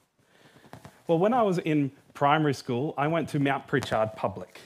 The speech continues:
And the uniform, well, it was different to the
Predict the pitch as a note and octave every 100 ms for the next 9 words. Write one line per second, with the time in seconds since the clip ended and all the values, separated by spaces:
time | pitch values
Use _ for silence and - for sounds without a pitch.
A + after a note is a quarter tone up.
0 | - - - - - B2 C3+ B3 D4+ -
1 | A#2 G2+ G#3+ - - _ _ _ C#3 D3
2 | - E3+ F3 C3+ B2 B3 - B2+ B2 -
3 | C#3 B2 B2 A#2+